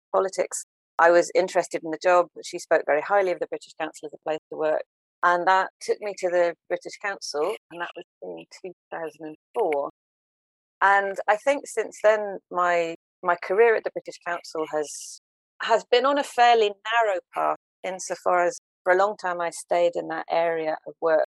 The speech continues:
around civil society. But I got more interested over time in some of the bigger issues that we were addressing as the organisation and with our partners around the world.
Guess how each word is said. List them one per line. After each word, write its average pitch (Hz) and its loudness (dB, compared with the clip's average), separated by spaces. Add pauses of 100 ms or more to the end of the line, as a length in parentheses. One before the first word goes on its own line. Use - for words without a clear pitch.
(340)
around 151 -4 (280)
civil 156 -6
society. 156 -2 (640)
But 175 4
I 170 8
got 180 4
more 190 4
interested 165 -2 (140)
over 151 -2
time 156 -2 (380)
in 165 -4
some 165 -2
of 160 -4
the 170 -2
bigger 170 0
issues 151 -6
that 175 -2
we 160 -8
were 156 2
addressing 156 -2 (540)
as 180 4
the 165 2
organisation 151 0
and 147 -6
with 151 2
our 147 4 (120)
partners 170 2
around 143 -2
the 147 -2
world. 151 4